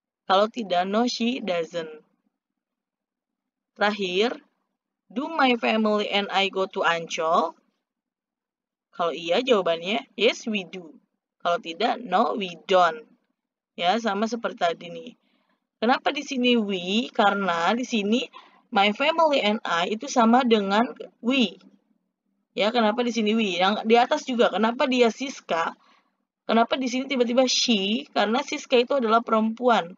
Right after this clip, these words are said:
Jadi di sininya she. Tapi kalau misalkan kita ganti Siskanya menjadi Ali, Tono, Joko, berarti di sini berubah jadi he. Paham ya?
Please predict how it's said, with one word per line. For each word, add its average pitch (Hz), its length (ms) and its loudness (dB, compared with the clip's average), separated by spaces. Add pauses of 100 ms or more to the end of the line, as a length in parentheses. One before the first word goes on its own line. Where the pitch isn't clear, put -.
(540)
Jadi 220 320 -4 (320)
di 208 100 -10
sininya 220 460 0
she. 208 320 -2 (400)
Tapi 233 240 -4
kalau 277 240 4
misalkan 311 400 -2
kita 269 240 0
ganti 294 400 0
Siskanya 262 480 -2
menjadi 190 480 -2 (240)
Ali, 220 640 2 (560)
Tono, 220 720 2
Joko, 185 800 2 (320)
berarti 180 320 -2
di 254 80 -6
sini 226 240 -2
berubah 208 400 -2
jadi 214 400 -4
he. 233 400 -2 (1040)
Paham 226 320 0
ya? 190 240 2